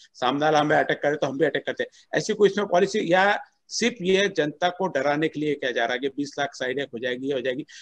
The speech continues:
आखिर awareness नहीं है ना, आपने कहा awareness होना चाहिए, उसकी guideline जारी होनी चाहिए,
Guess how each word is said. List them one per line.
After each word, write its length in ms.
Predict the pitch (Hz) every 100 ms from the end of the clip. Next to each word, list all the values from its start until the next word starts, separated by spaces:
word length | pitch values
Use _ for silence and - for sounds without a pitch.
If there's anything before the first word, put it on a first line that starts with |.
| -
आखिर 380 | 151 - 226 - -
awareness 500 | 147 220 233 240 -
नहीं 100 | 208
है 60 |
ना, 60 | 202
आपने 220 | - 190
कहा 200 | 185 190
awareness 380 | 143 165 175 156
होना 180 | 135 135
चाहिए, 240 | - 156
उसकी 180 | 156 -
guideline 360 | 143 143 147 156
जारी 220 | 131 127
होनी 180 | 120 113
चाहिए, 220 | 120